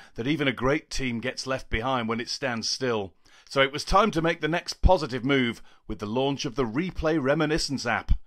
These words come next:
This was about really looking to the future, so the intergenerational website Spirit of the Games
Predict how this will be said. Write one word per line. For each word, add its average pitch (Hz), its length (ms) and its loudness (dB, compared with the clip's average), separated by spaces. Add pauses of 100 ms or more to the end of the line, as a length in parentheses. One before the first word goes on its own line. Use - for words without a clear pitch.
(400)
This 190 180 4
was 127 100 -4
about 127 300 -2
really 143 440 0
looking 123 380 -2
to 110 120 -6
the 101 100 -4
future, 123 460 -6 (260)
so 139 160 -6
the 143 160 -4
intergenerational 151 1000 2
website 139 540 2 (120)
Spirit 185 520 2
of 156 80 0
the 156 100 2
Games 160 420 4